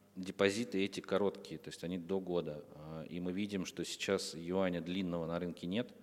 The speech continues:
поэтому, собственно, мы давно уже, ну, относительно давно не выходили на рынок, потому что, к сожалению, да, действительно нет длинного юаня, а других дружественных валют, э, в таком объёме, да, такой ликвидности на рынке нет.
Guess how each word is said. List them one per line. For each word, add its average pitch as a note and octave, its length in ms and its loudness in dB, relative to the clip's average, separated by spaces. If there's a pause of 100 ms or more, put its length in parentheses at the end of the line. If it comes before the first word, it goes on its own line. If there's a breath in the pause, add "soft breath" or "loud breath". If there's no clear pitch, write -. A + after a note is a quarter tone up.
(400 loud breath)
поэтому, E2+ 320 2
собственно, - 340 -6
мы E2 60 -2
давно E2+ 320 0
уже, D#2 360 -4 (360)
ну, G#2+ 140 -2
относительно D#2+ 500 -8
давно D#2+ 200 0
не E2 100 0
выходили F2 360 2
на F2 140 2
рынок, B2+ 280 2 (720 loud breath)
потому E2+ 280 0
что, - 140 -8
к - 60 -8
сожалению, F2+ 420 0
да, E2 140 2
действительно E2 400 -2
нет F2 280 0
длинного E2+ 360 -2
юаня, G2+ 560 2
а D#2+ 340 -4
других F#2 640 -2
дружественных F2+ 540 -2
валют, F2 400 2
э, D#2 600 -4 (100)
в - 60 -18
таком F2 340 0
объёме, E2+ 380 0
да, F2 180 2
такой E2 260 -4
ликвидности E2 440 -6
на E2 100 0
рынке E2+ 280 -6
нет. A2 300 -2